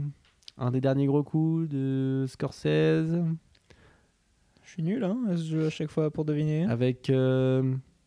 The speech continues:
Speaker 1: Léo.
Speaker 2: Léo DiCaprio ?
Speaker 1: Ah, bien, c'est bien, mais c'est pas ça qu'il faut trouver. <laughs>
Speaker 2: Mince !
Speaker 1: Ah, ouh.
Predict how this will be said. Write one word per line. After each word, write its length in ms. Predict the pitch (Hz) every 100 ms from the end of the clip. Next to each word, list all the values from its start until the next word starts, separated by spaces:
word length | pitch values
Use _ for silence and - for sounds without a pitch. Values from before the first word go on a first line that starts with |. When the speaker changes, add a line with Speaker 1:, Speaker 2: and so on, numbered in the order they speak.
| - _ _ _ 160
Speaker 1:
Léo. 760 | 123 143 156 160 165 175 185 - _ _ _ _ _ _ _ _ - 190 _ _ -
Speaker 2:
Léo 380 | 160 151 151 156
DiCaprio ? 640 | - - 185 - 254 330 349
Speaker 1:
Ah, 200 | 131 120
bien, 420 | 120 131 190 170 123
c'est 140 | -
bien, 80 | 160
mais 100 | 269
c'est 120 | -
pas 100 | 196
ça 60 | 214
qu'il 100 | 185
faut 80 |
trouver. 260 | 180 165 139 196 180 180 190
<laughs> 400 | 233 339 285 -
Speaker 2:
Mince ! 540 | 208 254 277 254 - 180 165 147 - - - _ _ _ _ - _ _ _ _ _ _ _ _ - 202
Speaker 1:
Ah, 180 | -
ouh. 840 | 381 427 466 494 - 440 415 403